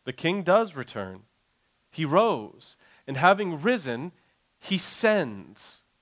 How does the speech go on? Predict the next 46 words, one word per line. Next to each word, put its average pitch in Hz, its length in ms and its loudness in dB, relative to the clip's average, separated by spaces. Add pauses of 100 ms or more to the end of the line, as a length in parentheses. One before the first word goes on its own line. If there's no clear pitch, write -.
(840)
What 175 160 0
does 190 160 -2
he 190 80 -4
say 156 320 0
to 127 160 -8
his 127 160 -4
disciples 110 720 -4 (260)
in 123 60 -10
Matthew 120 280 -2
twenty-eight? 113 560 -6 (600)
"Go 143 380 6
and 123 160 -6
make 143 200 0
disciples 120 520 -2
of 110 100 -6
all 107 120 -2
nations, 104 520 -12 (300)
baptizing 139 600 4
them 120 160 0
in 117 60 -6
the 120 80 0
name 135 220 0
of 127 80 -4
the 120 60 -6
Father 139 380 2
and 139 120 -6
of 123 80 -8
the 131 80 -6
Son 127 240 -2
and 117 180 -6
the 104 60 -8
Holy, 120 320 -4 (180)
and 120 140 -6
of 113 140 -6
the 107 80 -6
Holy 120 260 -6
Spirit, 104 500 -8 (360)
and 117 100 -12
teaching 160 380 -4
them 131 160 0
to 123 180 -6
obey 120 340 -2
everything 170 580 0
that 143 120 -2
I 131 180 2
have 123 240 -2